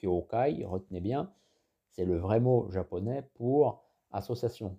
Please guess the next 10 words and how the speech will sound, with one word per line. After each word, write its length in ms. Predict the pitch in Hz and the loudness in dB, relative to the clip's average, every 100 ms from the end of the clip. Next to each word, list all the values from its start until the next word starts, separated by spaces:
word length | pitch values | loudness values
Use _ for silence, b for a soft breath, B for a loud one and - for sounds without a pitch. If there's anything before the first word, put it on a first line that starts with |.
| _ | _
Kai 220 | 131 127 | 0 4
aussi 340 | 113 - 120 | 2 0 -4
veut 120 | 95 85 | -2 0
dire 180 | 92 | 0
association, 520 | 90 - - 90 135 139 | -2 -6 -12 -10 -8 -4
mais 120 | 98 | -4
quand 140 | 117 | -2
vous 100 | 110 | 0
dites 180 | 110 98 _ | 0 -4 _
Kyokai, 760 | 110 104 101 117 131 143 - | 0 0 0 0 2 0 -4